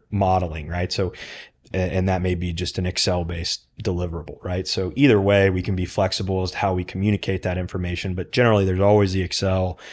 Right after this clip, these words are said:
of all the detail, um, and there's always a, you know, a write-up of all of our findings and the adjustments and everything that we see, right? And so, you know,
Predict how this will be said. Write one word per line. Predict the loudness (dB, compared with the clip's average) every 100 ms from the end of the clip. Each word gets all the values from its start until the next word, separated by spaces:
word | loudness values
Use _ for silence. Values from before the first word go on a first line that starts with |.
| -18 -20 _
of | 0
all | 6 8
the | 8
detail, | 4 0 2 2 2 2 0 -2
um, | -4 -4 -6 -8
and | -4 -2
there's | 0
always | 2 4 2 0
a, | -6 -4
you | -2
know, | -2
a | -2
write-up | 0 2 2 2 0
of | -2
all | -2 -2
of | -2
our | -4
findings | -2 0 0 0 0 -2
and | -4
the | -4
adjustments | -2 0 0 -2 -4 -4
and | -6
everything | -4 -6 -6 -8
that | -6
we | -8 -6
see, | -4 -4 -2
right? | -4 -4 -4
And | -4
so, | -2 -2 -2 -6 -14 -18 -18 -4
you | -2
know, | 0